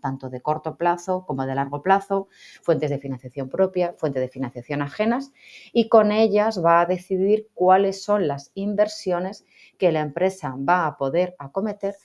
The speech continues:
para obtener las máximas rentabilidades económicas y financieras. Acordaros que esto ya lo hemos estudiado en nuestra asignatura. Bueno, pues como decía, esta,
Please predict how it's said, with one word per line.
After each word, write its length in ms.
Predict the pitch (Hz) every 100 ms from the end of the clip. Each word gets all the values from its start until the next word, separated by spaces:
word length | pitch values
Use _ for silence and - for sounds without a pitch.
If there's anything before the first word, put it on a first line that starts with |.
| _ _
para 180 | 160 156
obtener 440 | 147 151 156 180 -
las 240 | 147 135
máximas 580 | 151 156 - 185 185 190 -
rentabilidades 1040 | 156 151 143 139 139 139 175 196 220 _
económicas 800 | - 147 139 147 170 180 214 240 _
y 120 | 151
financieras. 680 | 143 143 127 123 127 - - _
Acordaros 560 | - 110 123 135 165
que 80 | -
esto 180 | 135 127
ya 100 | 127
lo 80 | 123
hemos 180 | 135 143
estudiado 580 | 151 - 123 123 139 226 _ _ _ _
en 240 | - 269 220
nuestra 300 | 151 - 117
asignatura. 640 | - 127 120 - - - _ _ _ _ _ _ _ _ _ _
Bueno, 340 | 165 147 123 123
pues 160 | 139
como 220 | - 147 135
decía, 560 | 135 - 170 131 120 _ _
esta, 760 | 196 190 - 139 135 127 127